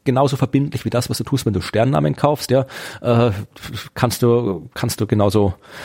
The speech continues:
machen und kostet viel weniger und kannst dann deiner Liebsten genauso schenken.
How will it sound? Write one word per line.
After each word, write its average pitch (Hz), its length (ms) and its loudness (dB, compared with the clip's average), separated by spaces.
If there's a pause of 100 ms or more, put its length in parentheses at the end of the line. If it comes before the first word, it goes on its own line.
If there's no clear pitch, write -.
(140)
machen 120 320 2
und 104 120 0
kostet - 320 -2
viel 104 100 2
weniger 120 280 4
und 107 80 -2
kannst - 260 -2
dann 113 80 2 (100)
deiner 98 160 2
Liebsten 104 340 0
genauso 104 280 2
schenken. - 380 0